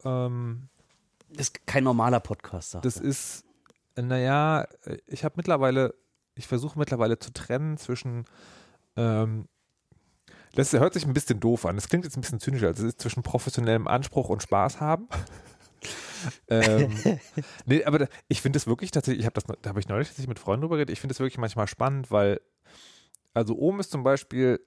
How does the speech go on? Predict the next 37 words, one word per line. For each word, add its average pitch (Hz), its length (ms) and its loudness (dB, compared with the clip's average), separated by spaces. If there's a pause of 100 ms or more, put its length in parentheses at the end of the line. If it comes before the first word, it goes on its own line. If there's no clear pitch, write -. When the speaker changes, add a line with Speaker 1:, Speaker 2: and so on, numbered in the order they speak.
(100)
Speaker 1:
der 123 100 0
Podcast, - 580 -4
wo 127 120 0
man 120 100 -4
mir 117 80 0
am 113 160 -4
aller, 139 280 2
allermeisten 113 580 0
beim 104 160 0
Denken 113 240 0
zuhören 87 400 -2
kann, 98 260 -2
also 95 300 -2
wo 104 160 6
ich - 280 -4 (460)
mir 117 160 4
am 101 220 0
wenigsten 117 500 2
Gedanken 104 480 0
mache 98 420 2
über 98 220 0
die 87 360 -6 (520)
Reflektiertheit - 960 -4 (220)
der - 100 0
Dinge 92 300 -4
oder 87 160 0
sozusagen, 90 320 0
oder 87 160 0
wo 92 40 -8
ich 87 120 -6 (320)
Dinge 98 160 0
auch 87 60 4
noch 85 80 2
nicht 87 160 -2
fertig - 260 0
gedacht 87 260 -2
habe. 95 300 -2